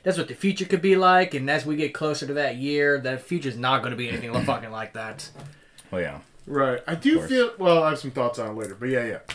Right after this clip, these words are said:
Speaker 3: yeah. Uh,
Speaker 2: I mean,
Speaker 3: yeah.
Speaker 2: yeah, as a kid, I thought it was dope. I was like, the action was great. Will Smith was, like, favorite
Speaker 1: I
Speaker 2: actor of
Speaker 1: rock it.
Speaker 2: mine, and I was like,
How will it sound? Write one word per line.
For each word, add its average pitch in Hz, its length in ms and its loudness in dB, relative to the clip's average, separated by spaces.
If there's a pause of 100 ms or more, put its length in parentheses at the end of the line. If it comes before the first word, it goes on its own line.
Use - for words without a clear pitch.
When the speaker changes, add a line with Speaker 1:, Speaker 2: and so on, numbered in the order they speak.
(640)
Speaker 3:
yeah. 165 60 0
Uh, 131 340 4 (800)
Speaker 2:
I 151 120 -4
mean, 147 280 2
Speaker 3:
yeah. 123 180 -2 (240)
Speaker 2:
yeah, 87 280 2
as 87 140 -2
a 80 40 -8
kid, 160 280 4 (200)
I - 80 -6
thought 98 160 0
it 92 40 0
was 87 100 -6
dope. 98 280 2 (220)
I - 80 -8
was 87 120 -4
like, 80 200 -4
the 71 120 -8
action 98 260 -2
was 92 100 -6
great. 101 360 2 (240)
Will 87 160 -4
Smith 87 260 -6
was, 80 180 -10
like, 80 260 -4 (240)
favorite 85 260 -2
Speaker 1:
I 87 60 2
Speaker 2:
actor 85 100 0
of 135 60 2
Speaker 1:
rock - 60 2
it. 87 40 -4
Speaker 2:
mine, 87 380 -4 (100)
and 78 360 -8 (100)
I 80 60 -6
was 80 200 -8
like, 80 240 -4